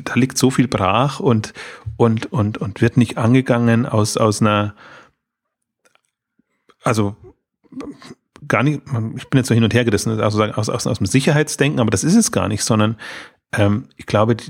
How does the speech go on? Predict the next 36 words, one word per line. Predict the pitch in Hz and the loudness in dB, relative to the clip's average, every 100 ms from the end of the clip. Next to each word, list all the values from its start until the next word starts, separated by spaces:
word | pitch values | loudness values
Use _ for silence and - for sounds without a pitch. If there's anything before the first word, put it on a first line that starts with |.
| - | -14
die, | - | -12
die | 117 - | -10 0
Vorstellungskraft | 135 156 - 107 92 - 90 - - | 2 2 0 -2 -4 -8 -10 -10 -6
fehlt | - 104 123 | 0 4 4
und | 143 113 | 0 0
die, | 127 120 | -2 -2
die | - - | -2 0
Experimentierfreude | 117 - - 110 107 - 127 123 - 92 87 - | 0 -2 0 2 2 2 4 4 2 0 0 -4
fehlt. | - 95 90 120 - - - - - _ | -4 -2 0 -2 -4 -16 -20 -20 -20 _
Und | - 110 | -6 -2
deswegen | 117 127 107 | 0 0 0
hoffe | 135 - | 0 0
ich | 143 | 0
ja | 104 | 0
fast | - 98 | 0 -4
schon | - - 104 | -2 0 0
drauf, | 101 98 113 | 0 0 0
dass | 107 - | -4 -4
es | - - | -6 -2
eine, | 104 104 | 0 0
eine | 110 135 107 | -2 0 2
Gründerwelle | 113 117 117 110 107 | 4 4 2 2 2
geben | 107 104 117 113 - _ _ _ _ _ | 2 2 2 -2 -8 _ _ _ _ _
wird | - 139 151 | 0 2 2
und | - - - | -4 -10 -6
kann. | - 113 | -2 -2
Und | 127 | -2
ich | 127 | 0
glaube, | 117 120 | 2 2
es | - | 2
wird | 127 127 | 2 2
auch | - | -2
eine, | 104 98 | -2 -2
eine | 98 101 | -2 -4
geben | - 98 107 104 | -2 -2 -2 -2
aus, | 101 101 - | -2 -2 -8